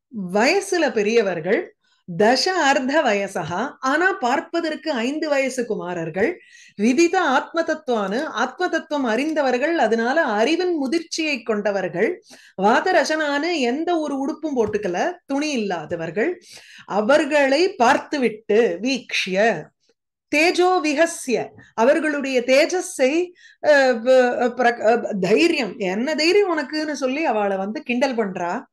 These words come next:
பண்ணிவிட்டு தௌ பகவத் பிரதிகூலசீலௌ, அந்த பகவானுக்கு கான்ட்ரடிக்டரி,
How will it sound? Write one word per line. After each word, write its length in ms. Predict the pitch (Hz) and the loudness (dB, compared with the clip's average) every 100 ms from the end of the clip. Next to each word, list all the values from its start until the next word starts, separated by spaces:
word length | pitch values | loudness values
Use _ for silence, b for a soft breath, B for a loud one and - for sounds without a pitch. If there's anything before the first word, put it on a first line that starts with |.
| - | -4
பண்ணிவிட்டு 680 | 214 240 214 208 180 196 320 B B B B _ 247 | 0 0 0 -2 -4 -4 -4 B B B B _ 0
தௌ 380 | 240 302 381 370 165 | 4 4 2 -2 -6
பகவத் 420 | 185 247 339 - | -2 0 -2 -4
பிரதிகூலசீலௌ, 1080 | 220 226 285 311 294 247 254 220 202 233 330 B B B | -4 -4 -6 -6 -2 -2 -2 -2 0 -2 -4 B B B
அந்த 240 | 208 226 | -2 0
பகவானுக்கு 580 | 185 190 269 311 320 349 - - | 0 0 0 0 -4 -6 -10 -2
கான்ட்ரடிக்டரி, 1000 | 240 220 214 269 339 330 254 - 208 | 0 0 0 -2 -2 -4 -4 -4 -6